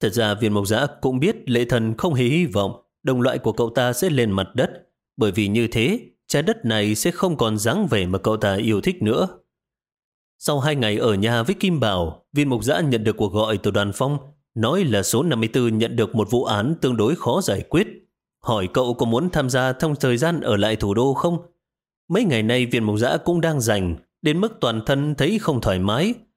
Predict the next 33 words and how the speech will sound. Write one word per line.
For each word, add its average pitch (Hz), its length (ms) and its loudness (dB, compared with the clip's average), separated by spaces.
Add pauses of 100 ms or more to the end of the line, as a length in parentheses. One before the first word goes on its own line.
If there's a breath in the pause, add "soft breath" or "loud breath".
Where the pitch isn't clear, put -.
(260)
Vừa 147 100 4
nghe 165 180 0
nói 156 320 0
có 208 100 0
công 190 220 0
việc 107 240 -2
mình 113 240 0
có 180 120 2
thể 110 180 0
tham 120 260 -2
gia 135 220 0 (220)
thì 113 120 0
đồng 110 220 0
ý 147 320 0
ngay 165 180 2
tắp 202 220 -4
lự. 98 360 -2 (960)
Sở 127 180 0
dĩ 147 240 0
vụ 123 200 0
án 123 280 -2
kia 135 260 2
tương 131 200 -2
đối 113 200 2
khó 143 240 0
giải 101 200 0
quyết 160 240 0 (420)
là 120 120 -2
bởi 104 180 0
vì 104 220 0
nó 110 300 0
có 139 180 -2
chút 180 200 0